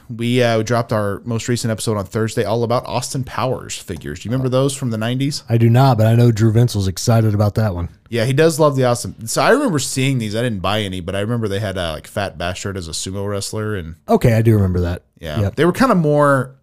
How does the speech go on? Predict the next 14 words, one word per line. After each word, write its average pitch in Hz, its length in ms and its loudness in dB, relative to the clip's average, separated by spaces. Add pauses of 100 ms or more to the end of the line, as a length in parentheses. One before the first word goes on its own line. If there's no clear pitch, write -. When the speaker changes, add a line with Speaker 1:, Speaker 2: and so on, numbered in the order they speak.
(160)
Speaker 1:
like - 220 -16
collectibles 117 720 -6
than 87 200 -8 (400)
action 127 380 -4
figures. 135 440 -4
Speaker 2:
Yep. 95 220 -4 (320)
Speaker 1:
But 95 100 -6
I 110 60 2
remember 170 220 2
they, 98 160 0
they 98 240 -6
looked 107 220 -6
really 57 180 -12
cool. 65 220 -12